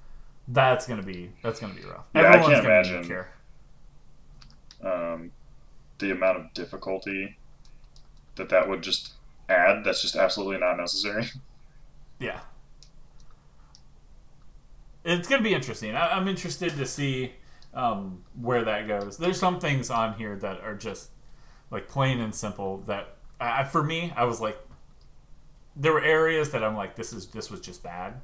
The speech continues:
Speaker 1: This was just not good
Speaker 2: Mm-hmm.
Speaker 1: at all."
Speaker 2: Yeah.
Speaker 1: Um, as well, um, you know, things that they made, like, that just feel, uh, like,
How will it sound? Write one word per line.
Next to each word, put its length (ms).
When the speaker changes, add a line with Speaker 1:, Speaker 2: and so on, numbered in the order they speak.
Speaker 1:
This 160
was 160
just 160
not 400
good 120
Speaker 2:
Mm-hmm. 140
Speaker 1:
at 80
all." 340
Speaker 2:
Yeah. 100
Speaker 1:
Um, 240
as 180
well, 520
um, 580
you 100
know, 120
things 400
that 160
they 120
made, 300
like, 300
that 180
just 200
feel, 440
uh, 180
like, 180